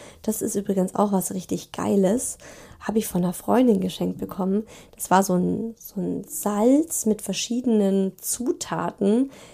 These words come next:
Das hat die aber aus dem Geburtshaus bekommen. Ich habe keine Ahnung, was da drin war. Aber das ist so ein Sitzbad für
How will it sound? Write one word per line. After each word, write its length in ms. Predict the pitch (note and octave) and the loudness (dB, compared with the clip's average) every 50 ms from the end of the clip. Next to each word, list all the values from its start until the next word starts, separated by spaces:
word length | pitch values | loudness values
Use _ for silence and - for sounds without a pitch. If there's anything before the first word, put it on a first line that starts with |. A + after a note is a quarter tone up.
| - - - - | -20 -20 -14 -8
Das 220 | - F#3+ - - | -8 -6 -4 -2
hat 160 | - A3 - | -2 -2 0
die 160 | - B3+ C4 - | 2 0 2 2
aber 360 | - G3 F#3+ G3+ F#3+ - - | 2 2 2 2 2 2 -2
aus 120 | F#3 F3+ | -4 -2
dem 120 | F#3 F#3+ F3 | -2 -2 0
Geburtshaus 880 | F#3 F3 E3+ - G3+ B3+ D4+ D#4+ D#4+ - - E3+ E3+ E3+ E3+ E3+ - | -2 -2 0 4 4 6 6 4 2 -6 -8 -6 -4 -4 -4 -6 -8
bekommen. 520 | - - - - - F3+ F3 F#3+ G3+ G3+ G3+ | -12 -14 -14 -12 -8 -6 -2 0 0 -2 -2
Ich 140 | G3 - - | -6 -8 -10
habe 100 | G3+ - - | -10 -10 -8
keine 380 | - - A3+ A#3+ B3 A#3+ - | -6 0 2 2 2 2 2
Ahnung, 240 | G#3+ A3 A3 G#3 G#3 | 0 0 0 0 0
was 160 | F3+ G3 - | -2 -2 -2
da 100 | - F3+ | -4 -6
drin 400 | - - - A3+ C4 D#4 B3+ F#3 | -6 -2 0 2 4 4 4 2
war. 320 | - - - E3+ A3+ A#3 - - - - - - - - - | 0 -4 -2 -2 -2 -2 -4 -8 -20 -20 -20 -20 -20 -14 -6
Aber 220 | - G3+ G3+ A#3+ | -4 0 2 2
das 140 | A3 G#3 - | 2 0 -2
ist 160 | - G#3 - | -6 -6 -4
so 100 | - F#3+ | -2 0
ein 160 | F#3 F#3 F3+ F3+ | 0 0 0 -2
Sitzbad 800 | - - - - - - - - - E3 F3+ G3 B3+ C#4 - - _ - - - _ | 2 2 2 2 2 -4 -8 -6 -4 -2 0 0 0 0 -2 -8 _ -20 -20 -20 _
für 600 | - - - - - A#3+ C4 C#4+ D4 D4 D4+ - | -14 -12 -8 0 4 6 6 6 6 6 2 0